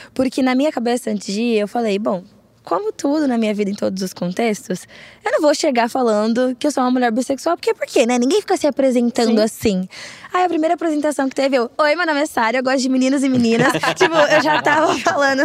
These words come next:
Speaker 1: Aí eu, "Nossa, Sara, o que que tá acontecendo?"
Speaker 2: <laughs>
Speaker 1: Mas porque eu, eu sabia que lá dentro, querendo ou não, é, eu não conseguiria ser ninguém além do que eu sou. E a minha trajetória foi evidenciada por isso. E aí, por isso que eu acho que algo tão sensível e que talvez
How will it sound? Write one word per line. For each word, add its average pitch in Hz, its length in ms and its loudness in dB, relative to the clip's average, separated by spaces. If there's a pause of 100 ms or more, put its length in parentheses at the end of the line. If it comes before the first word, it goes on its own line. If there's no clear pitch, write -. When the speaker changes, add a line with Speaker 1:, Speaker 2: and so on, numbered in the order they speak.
(440)
Speaker 1:
Aí - 160 2
eu, 302 220 2
"Nossa, 381 340 2
Sara, 226 380 2
o 262 160 -8
que 302 120 0
que - 60 -18
tá 339 100 4
acontecendo?" 302 540 0 (280)
Speaker 2:
<laughs> - 260 -4
Speaker 1:
Mas 302 180 4
porque 330 220 -2
eu, 311 140 6
eu 277 140 4
sabia 277 400 0
que - 120 -4
lá 247 140 2
dentro, 247 360 0
querendo 233 380 0
ou 202 40 0
não, 214 400 0 (200)
é, 226 340 0
eu 262 60 2
não 294 120 0
conseguiria 285 520 0
ser 247 400 -2
ninguém 269 460 2
além 262 240 2
do 240 80 -4
que - 100 -4
eu 254 80 0
sou. 214 400 0
E 254 160 0
a 262 60 0
minha 262 300 0
trajetória 247 360 -2
foi 226 140 -4
evidenciada 214 480 -2
por 220 180 -4
isso. 226 300 -2
E 254 140 2
aí, 247 100 2
por 277 220 -2
isso 277 200 0
que - 80 -4
eu 254 80 0
acho 233 300 0
que - 160 -4
algo 214 260 0
tão 254 280 0
sensível 226 680 -2
e - 80 -4
que 196 80 -8
talvez 214 480 0